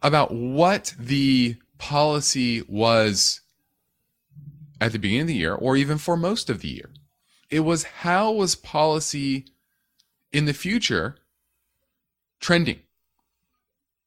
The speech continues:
And throughout the year, the odds of the Fed tightening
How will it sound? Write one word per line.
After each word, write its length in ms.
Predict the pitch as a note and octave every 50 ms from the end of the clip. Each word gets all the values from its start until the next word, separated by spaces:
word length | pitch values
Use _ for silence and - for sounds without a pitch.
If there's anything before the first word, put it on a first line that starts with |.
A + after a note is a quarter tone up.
| _ _ _ - -
And 160 | - D3+ D3+
throughout 380 | D3 - C3 B2+ A#2+ C3 E3 -
the 80 | - A#3
year, 420 | F#3 A#2+ F#2 C#2+ C#2+ G#2 E3 - _ _ _ _ _ _ _ _ _ _ _ _ _ _ _ _ _ _ _ _ _ _ -
the 160 | A2 B2+ - -
odds 320 | G#2 G2 G#2 C3 D#3 D3+ E3+
of 80 | D#3
the 60 | C#3+
Fed 340 | C#3+ - - A2 F#2 F#2+ G2
tightening 600 | - - - E3 G3+ - C#3 A#2 G2+ F#2 A2+ D#3